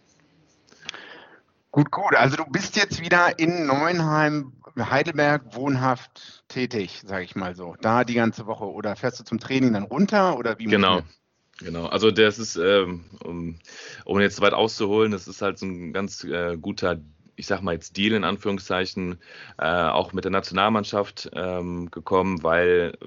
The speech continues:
Speaker 2: wir halt, äh, ja, auf der Position, die ich beheimate, die zweite Reihe, nicht so viele, äh, äh, Leute haben, habe ich ein sehr langes Gespräch mit unserem aktuellen Nationaltrainer Marc Kuhlmann gehabt,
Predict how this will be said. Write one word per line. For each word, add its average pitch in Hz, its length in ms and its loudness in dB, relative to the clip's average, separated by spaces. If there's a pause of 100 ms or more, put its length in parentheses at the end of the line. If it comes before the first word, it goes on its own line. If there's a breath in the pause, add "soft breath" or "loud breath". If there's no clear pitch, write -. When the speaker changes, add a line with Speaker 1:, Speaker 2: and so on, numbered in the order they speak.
(120)
Speaker 2:
wir 87 400 -2
halt, 82 420 -2
äh, 76 160 -8 (560 loud breath)
ja, 95 200 4
auf 92 80 0
der 101 120 6
Position, 113 440 0
die 110 100 4
ich - 180 -8 (100)
beheimate, 107 640 2
die 98 120 -6
zweite 104 340 -2
Reihe, 101 380 0
nicht 98 220 -8
so 98 120 -8
viele, 95 580 -2 (160)
äh, 85 380 -8 (680 loud breath)
äh, 82 120 -8
Leute 98 360 0
haben, 95 480 0
habe 85 200 -6
ich - 120 -12
ein 90 220 -8
sehr 92 180 0
langes 95 240 -2
Gespräch 95 400 -8
mit 92 120 -6
unserem 87 240 -6
aktuellen 92 260 -6
Nationaltrainer 87 580 -4
Marc 82 180 -4
Kuhlmann 101 340 -4
gehabt, 90 440 -4